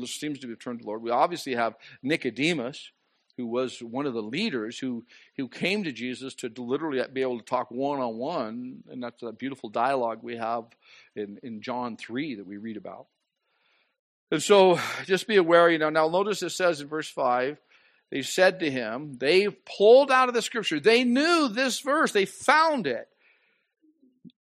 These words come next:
"You, Bethlehem, in the land of Judah, are not least among the rulers of Judah, for out of you shall come a ruler who will shepherd my people Israel."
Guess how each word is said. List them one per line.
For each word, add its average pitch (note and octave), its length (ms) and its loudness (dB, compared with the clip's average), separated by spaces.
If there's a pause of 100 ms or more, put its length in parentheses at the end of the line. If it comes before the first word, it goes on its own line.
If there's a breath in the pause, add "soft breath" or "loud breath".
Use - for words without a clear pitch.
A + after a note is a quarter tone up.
(200)
"You, G#3+ 300 0
Bethlehem, F#3 520 4
in D#3+ 80 -8
the D#3 60 -2
land G3 280 0
of G3+ 80 -6
Judah, D#3+ 300 -4
are D3+ 80 -4
not D#3 340 -4
least G3 380 -2
among F3 240 -4
the E3+ 100 -6
rulers D#3 400 -2
of D3 80 -14
Judah, C3+ 320 -6
for C#3+ 240 -8
out E3+ 180 6
of E3 160 2
you A3+ 280 0
shall G#3+ 200 -2
come F#3 220 -8
a E3+ 60 -8
ruler E3 280 0
who D#3 60 -2
will D3 80 -4
shepherd D#3+ 380 -6
my D3+ 100 -4
people C3 320 -8
Israel." A#2 300 -6